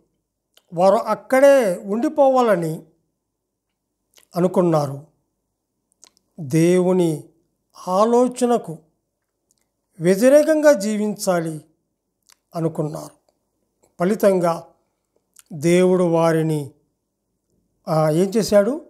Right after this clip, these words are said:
తారుమారు చేశాడు. ప్రియ సోదరి, సోదరుడా, దేవుని మాటకు ఎప్పుడైతే లోబడి దేవుని మాటకు విలువ ఇచ్చి జీవిస్తామో,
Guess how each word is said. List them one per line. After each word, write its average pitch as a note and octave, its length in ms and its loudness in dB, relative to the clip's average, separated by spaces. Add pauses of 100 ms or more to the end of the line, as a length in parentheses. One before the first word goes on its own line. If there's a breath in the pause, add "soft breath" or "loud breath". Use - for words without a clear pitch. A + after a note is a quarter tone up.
(760)
తారుమారు A3 680 0
చేశాడు. - 460 -16 (2000)
ప్రియ F3 140 2
సోదరి, F#3+ 380 0
సోదరుడా, E3+ 540 -6 (1080)
దేవుని G#3 500 0
మాటకు G3+ 440 0
ఎప్పుడైతే F#3+ 420 -6
లోబడి F3+ 600 -2 (1160)
దేవుని A#3 460 0
మాటకు G3+ 520 0
విలువ F#3 300 -4
ఇచ్చి - 400 -12 (1200)
జీవిస్తామో, D#3 920 -4